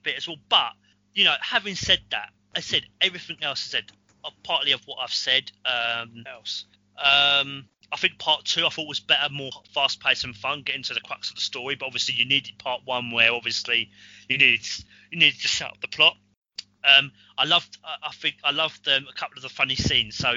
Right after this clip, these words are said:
in part two, where Riker is dressed as a police officer and he says to another, "I just want you to know I have the most, utmost respect for those in authority," and then just <laughs> punches the officer in the face. I just, that was just what he said, and it's just, just funny. And also where the crew were practicing a play,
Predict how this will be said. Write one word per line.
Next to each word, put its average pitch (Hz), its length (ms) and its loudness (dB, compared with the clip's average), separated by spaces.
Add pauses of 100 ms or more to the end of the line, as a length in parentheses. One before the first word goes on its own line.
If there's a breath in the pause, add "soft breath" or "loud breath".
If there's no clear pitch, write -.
in 131 140 -6
part - 300 -2
two, 135 200 0
where 117 140 -8
Riker 139 380 -2 (360 soft breath)
is - 80 -8
dressed - 280 -2
as 139 60 -6
a 117 40 -6
police 143 360 -2
officer - 280 -6
and 110 60 -2
he 113 40 -6
says - 220 -8
to 127 140 -6
another, 120 280 -2 (320 soft breath)
"I - 60 2
just - 200 0
want 190 140 -2
you 185 80 -4
to - 160 -2
know 165 80 6
I 123 60 4
have 139 160 -4
the 147 80 -10
most, 156 340 -4
utmost 202 380 -2
respect - 340 -4
for - 140 -8
those 135 240 2
in 135 60 -2
authority," 131 440 -2
and 113 80 -2
then 117 80 -4
just - 220 -8
<laughs> - 80 -12
punches - 340 -4
the - 160 -2
officer - 440 -6
in 127 60 -6
the 120 80 -6
face. 117 320 0
I 107 40 -4
just, - 240 -14 (220 loud breath)
that - 80 -16
was - 200 -14 (160)
just - 260 -4
what 131 140 2
he 120 60 6
said, 113 300 2
and 107 100 -12
it's 101 180 -14
just, - 200 -10
just - 180 -2
funny. 110 420 0 (440 loud breath)
And 143 140 4
also 156 300 4
where 139 100 -2
the 139 80 0
crew 151 280 -6
were 139 80 -2 (100)
practicing 131 540 -2
a 123 60 0
play, 110 540 4